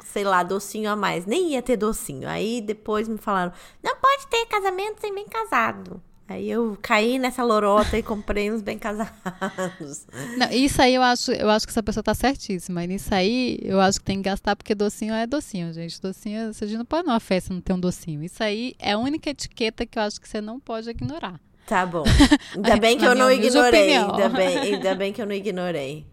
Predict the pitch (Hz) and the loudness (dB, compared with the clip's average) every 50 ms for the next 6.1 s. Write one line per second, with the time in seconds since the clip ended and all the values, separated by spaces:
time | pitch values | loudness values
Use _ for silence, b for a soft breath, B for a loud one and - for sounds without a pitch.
0 | B B 233 B - 330 403 453 - - - 277 254 220 202 185 170 151 147 147 | B B -12 B 4 6 6 6 4 2 4 8 10 10 10 8 4 0 -4 -8
1 | 143 - - _ _ - - - 247 330 370 427 480 508 494 494 466 381 302 262 | -12 -16 -20 _ _ -20 -12 -6 0 4 6 6 6 6 4 2 2 2 2 0
2 | 226 190 165 151 135 123 - - - - - 82 - - _ - 185 208 226 214 | 0 0 0 0 -2 -4 -6 -10 -12 -12 -12 -12 -14 -14 _ -10 -6 -6 -6 -4
3 | 226 233 269 262 262 269 220 220 294 208 208 - 285 285 254 - - 202 175 165 | 0 2 2 2 2 0 -2 -2 -4 -4 0 0 -2 -2 -2 -4 -4 -2 -2 -2
4 | 170 175 165 160 156 165 180 180 160 139 135 - 156 170 170 180 190 - - - | -4 -4 -6 -4 -4 -4 -4 -2 -2 -2 -2 -2 -6 -8 -8 -8 -8 -8 -12 -14
5 | - 165 - - 180 180 185 196 - - 190 - - 202 196 180 190 196 226 262 | -14 -14 -10 -8 -6 -6 -6 -8 -6 -8 -10 -8 -6 -8 -6 -2 0 2 2 2
6 | 240 | 0